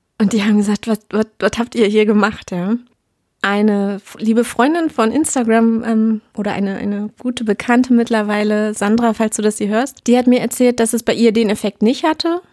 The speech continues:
Aber die hat auch ganz moderat das nur so nebenbei, so ganz sanft in der Ecke mit räuchern lassen. Also es wird sicher für jeden was anderes drin sein, dabei sein. Noch, ähm, weil auch die Frage aufkam, noch zwei, drei Ideen, wie man so eine Mische anwenden kann.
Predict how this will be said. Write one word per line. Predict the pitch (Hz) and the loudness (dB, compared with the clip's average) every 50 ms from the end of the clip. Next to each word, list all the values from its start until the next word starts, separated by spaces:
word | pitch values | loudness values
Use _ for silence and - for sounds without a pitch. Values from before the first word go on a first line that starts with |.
| _ _ _ _ _ _ | _ _ _ _ _ _
Aber | - 208 214 | -2 -2 0
die | 202 226 220 | 2 2 2
hat | 226 226 226 | 2 0 0
auch | 208 - | -2 0
ganz | - 214 214 - 220 | 0 0 0 2 2
moderat | 214 202 214 202 - 190 202 - | 2 2 2 0 0 -4 -4 -2
das | - 202 - | -2 -2 0
nur | 214 196 190 | 2 2 2
so | 185 196 190 | 2 2 0
nebenbei, | 190 190 185 185 190 185 180 175 180 185 190 202 196 | 2 2 0 0 0 -2 -2 -2 -4 -4 -4 -4 -4
so | 196 180 | -6 -6
ganz | 170 180 180 185 180 - | -6 -4 -4 -4 -4 -2
sanft | - 190 185 196 - - - | -2 -2 -2 -2 -4 -4 -4
in | 202 | -4
der | 196 180 - | -4 -4 -6
Ecke | - - - 196 | -8 -8 -4 -4
mit | 180 175 175 - - - _ - | -2 -2 -4 -8 -12 -16 _ -10
räuchern | 156 165 - - 175 180 | -10 -8 -8 -10 -8 -8
lassen. | 175 180 180 - - - 175 - _ - | -8 -8 -10 -10 -12 -12 -12 -14 _ -4
Also | 214 208 226 | 0 0 0
es | 233 - - | 0 2 0
wird | 247 240 247 | 0 0 2
sicher | - 240 247 247 240 233 233 | 0 0 2 2 2 2 2
für | 226 - - 233 | 0 0 -2 0
jeden | 202 202 214 214 214 208 | 2 2 2 2 2 0
was | 196 - | 0 -4
anderes | - - 196 196 196 185 190 190 190 - - - - _ _ - _ _ _ _ _ _ _ _ _ _ | -4 0 0 2 2 2 0 -2 -2 -4 -8 -8 -12 _ _ -20 _ _ _ _ _ _ _ _ _ _
drin | - - - 180 180 175 170 | -20 -6 -2 0 0 2 0
sein, | - 165 170 170 170 170 170 | -2 -4 -6 -4 -6 -6 -6
dabei | 170 170 - 170 170 165 | -6 -8 -10 -10 -10 -10
sein. | 180 - 185 185 190 190 180 226 - - _ _ _ _ _ 208 | -10 -12 -12 -12 -12 -10 -12 -12 -14 -18 _ _ _ _ _ 2
Noch, | 208 214 220 220 233 226 - - - | 4 4 4 4 2 0 -4 -10 -4
ähm, | - 208 202 202 202 202 | -2 0 2 2 2 2
weil | 202 202 - | 2 2 2
auch | - 277 - | 0 -2 -2
die | - 294 | -4 -8
Frage | - - 247 254 247 247 - - | -4 -2 -2 0 0 0 0 -2
aufkam, | 233 - - 247 233 226 226 | -4 -4 -4 0 2 2 2
noch | 214 208 - | 2 0 -2
zwei, | - - - - - 208 202 202 196 | -4 -6 -4 -2 -2 -2 -2 -2 -2
drei | - 196 185 196 190 185 185 185 185 185 | -4 -4 -4 -4 -2 -2 -2 -2 -2 -4
Ideen, | 185 - - 190 175 214 214 214 208 208 185 180 | -4 -4 -6 -4 -2 0 2 4 4 2 2 2
wie | 190 220 233 | 2 4 4
man | 233 226 214 202 202 | 4 4 2 2 0
so | 196 - | 0 0
eine | 202 202 196 | 0 0 2
Mische | 196 196 190 - - - | 0 0 0 -2 -4 -4
anwenden | - - 311 311 277 262 254 247 247 240 | -4 -2 0 2 4 4 4 4 4 2
kann. | - - 226 220 220 226 226 226 | 2 0 -2 0 2 2 0 -2